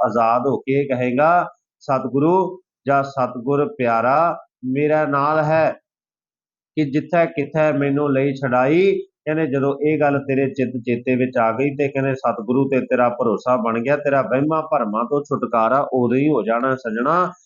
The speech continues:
ਇਸ ਕਰਕੇ ਇਹਨਾਂ ਚੀਜ਼ਾਂ ਨੂੰ ਯਾਦ ਰੱਖੀ। ਮੇਰੇ ਸਤਿਗੁਰੂ ਜੀ ਨੇ ਸਪੈਸ਼ਲ ਤੌਰ ਤੇ ਅਪਰੋਚ ਕੀਤੀ ਹੈ ਇਹਨਾਂ ਚੀਜ਼ਾਂ ਦੀ।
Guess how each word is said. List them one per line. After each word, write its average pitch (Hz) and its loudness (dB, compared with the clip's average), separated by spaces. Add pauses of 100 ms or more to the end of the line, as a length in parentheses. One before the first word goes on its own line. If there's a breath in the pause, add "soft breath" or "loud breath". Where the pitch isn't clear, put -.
(200)
ਇਸ 131 -6
ਕਰਕੇ 139 -2
ਇਹਨਾਂ 147 0
ਚੀਜ਼ਾਂ 127 0
ਨੂੰ 127 2
ਯਾਦ 110 2
ਰੱਖੀ। 120 -4
ਮੇਰੇ 139 0
ਸਤਿਗੁਰੂ 120 -2
ਜੀ 131 2
ਨੇ 147 2
ਸਪੈਸ਼ਲ 143 0
ਤੌਰ 139 0
ਤੇ 131 -2
ਅਪਰੋਚ 117 0 (100)
ਕੀਤੀ 107 -2
ਹੈ 170 2
ਇਹਨਾਂ 185 2
ਚੀਜ਼ਾਂ 147 0
ਦੀ। 139 0